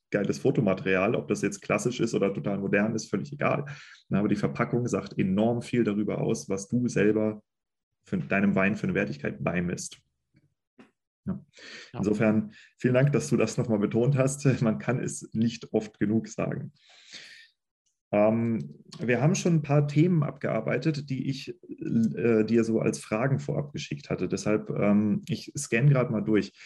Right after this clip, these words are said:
Speaker 1: Ähm, die, die Trends, damit würde ich im Moment gerne mal weitermachen, weil als Sommelier, hm,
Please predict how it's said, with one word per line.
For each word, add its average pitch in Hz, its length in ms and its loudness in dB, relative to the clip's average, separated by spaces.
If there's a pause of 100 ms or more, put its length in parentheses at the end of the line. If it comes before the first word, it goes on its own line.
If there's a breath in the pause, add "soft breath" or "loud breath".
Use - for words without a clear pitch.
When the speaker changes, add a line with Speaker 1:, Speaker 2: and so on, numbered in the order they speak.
(300 loud breath)
Speaker 1:
Ähm, 104 500 0
die, 107 520 -2 (560)
die 139 120 -2
Trends, - 680 2
damit 95 260 -2
würde 98 160 0
ich - 80 -4
im - 60 -4
Moment 92 460 -2
gerne 95 200 0
mal 92 160 -2
weitermachen, 95 480 -4
weil 104 100 4
als - 160 0
Sommelier, 120 640 0 (120)
hm, 123 340 -6